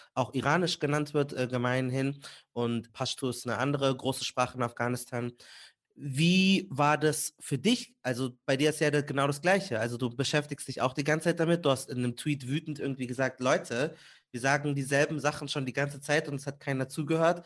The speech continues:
Und jetzt, wo auf einmal solche Bilder entstehen, dann interessiert's alle.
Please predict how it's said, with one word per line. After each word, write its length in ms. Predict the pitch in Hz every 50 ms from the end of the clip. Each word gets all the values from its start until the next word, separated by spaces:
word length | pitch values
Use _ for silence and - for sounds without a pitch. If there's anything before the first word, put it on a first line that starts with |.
| - - - - _
Und 160 | - 139 139
jetzt, 340 | 135 147 160 170 170 - -
wo 100 | 143 139
auf 140 | 143 143 143
einmal 400 | 139 143 147 143 143 143 143 143
solche 400 | 143 143 139 139 131 123 - 123
Bilder 340 | 104 147 160 180 202 220 -
entstehen, 440 | 185 196 196 - - 202 208 190 180
dann 160 | 175 170 170
interessiert's 540 | 170 170 165 170 - - 180 170 175 170 -
alle. 340 | 123 127 127 135 151 151